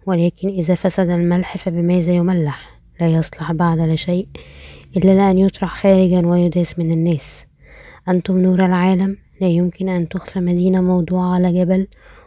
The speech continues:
ولا يوقدون سراجا ويضعونها تحت المكيال، بل على المنارة، فيضيء لجميع الذين في البيت. فليضوء نوركم هكذا قدام الناس،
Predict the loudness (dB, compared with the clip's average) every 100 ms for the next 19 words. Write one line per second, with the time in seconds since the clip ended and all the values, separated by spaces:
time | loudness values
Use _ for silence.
0 | _ 0 2 2 0 -2 -6 -2 -2 -2
1 | -2 0 0 0 0 0 0 0 0 0
2 | 0 -2 -6 -6 -4 -2 -4 -2 -2 0
3 | -2 -8 -20 -20 -20 -20 _ 0 2 2
4 | 2 2 2 2 2 2 -2 -6 -20 _
5 | -4 -2 -2 -4 -2 -2 0 0 0 0
6 | 0 0 0 0 -2 -4 -2 -2 -2 -16
7 | _ _ -20 -20 -20 _ -2 0 2 2
8 | 2 0 0 -2 -2 0 -2 -2 -2 -2
9 | -4 -2 -2 0 2 2 0 -4